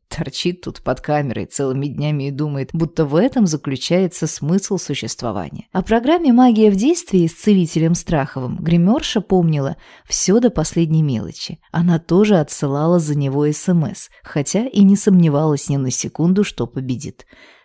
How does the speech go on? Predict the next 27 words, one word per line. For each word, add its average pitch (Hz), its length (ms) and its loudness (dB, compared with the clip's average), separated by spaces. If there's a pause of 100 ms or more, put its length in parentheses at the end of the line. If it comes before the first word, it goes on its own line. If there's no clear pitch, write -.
«Тишина 214 440 6
в 190 40 0
студии!» — 196 580 4 (160)
крикнул 196 440 4
из 170 100 2
динамиков 175 540 2
режиссер. 175 500 2 (360)
Зал 226 340 0
затих, 175 640 -2
разглядывая 160 760 0
входы 196 400 0
и 151 40 2
выходы. 120 480 -4 (840)
Василиса 185 600 2
невооруженным 170 760 2
глазом 160 400 0
видела, 156 560 0
как - 220 -6
волна 160 440 2
интереса, 170 600 0
или 139 120 0
скорее 147 480 0
ажиотажного 143 880 -2
спроса, 180 580 -2
пробежала 170 520 2
по 165 120 -4
рядам. 156 420 -2